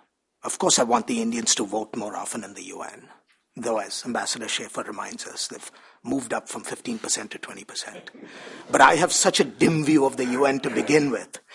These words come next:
that, you know, even if they moved up to sixty percent, I wouldn't exactly be elated. But that's not the point. The point is people often think of this as, "Oh, we are invested in this relationship because of what the Indians will do."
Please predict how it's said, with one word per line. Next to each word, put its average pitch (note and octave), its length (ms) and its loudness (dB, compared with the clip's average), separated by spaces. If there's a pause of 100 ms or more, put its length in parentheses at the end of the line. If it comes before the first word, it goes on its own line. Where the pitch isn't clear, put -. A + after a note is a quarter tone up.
(400)
that, B2 220 4
you C#3+ 80 4
know, C3+ 80 6
even D#3 260 8
if D#3 100 2
they D3 100 8
moved C#3+ 340 2
up C3 140 0
to D#3+ 80 -4
sixty - 360 4
percent, A#2+ 380 -2
I A#2+ 40 -2
wouldn't B2 240 -4
exactly B2 720 -2 (200)
be B2 180 0
elated. - 520 2 (800)
But D#3 100 6
that's F3 260 6
not G#3 200 0
the F#3+ 60 -10
point. - 500 -14 (580)
The - 100 -2
point G#3+ 320 8
is - 100 8
people F3+ 360 6
often D3+ 380 4
think D#3+ 260 0
of C#3 140 4
this B2+ 260 2
as, A2+ 500 -2 (280)
"Oh, F#3 120 12
we C#3+ 140 6
are B2+ 80 2
invested E3 480 2
in E3+ 100 4
this C3+ 200 -4
relationship B2 580 -4
because A#2 240 -2
of A2+ 80 -8
what A2+ 160 -4
the A2+ 100 -6
Indians G#2+ 300 -10
will G2 120 -16
do." - 160 -18